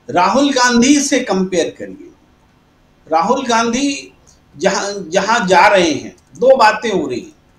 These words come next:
एक तो राहुल गांधी जिनके बीच जाते हैं, उनकी प्र-, उनके problems को दुनिया के सामने लाते हैं। और दूसरी बात है कि, अ, उसको मान लीजिए visual भी बनाते हैं,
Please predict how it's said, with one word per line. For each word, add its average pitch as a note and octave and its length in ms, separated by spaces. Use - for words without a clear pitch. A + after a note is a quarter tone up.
एक G#3 240
तो A3+ 300
राहुल F#3+ 300
गांधी G3 500
जिनके F#3+ 320
बीच F#3+ 360
जाते F#3 360
हैं, A3 460
उनकी F#3 340
प्र-, F3 340
उनके F#3 240
problems F#3 680
को A3 280
दुनिया F#3 360
के G#3 180
सामने E3 420
लाते G#2 320
हैं। - 140
और E3 200
दूसरी B3 320
बात G#3 300
है A#3+ 140
कि, B3+ 460
अ, F#3+ 360
उसको B3 680
मान F3+ 140
लीजिए A3 260
visual F#3+ 480
भी A3+ 120
बनाते F#3+ 420
हैं, F3 300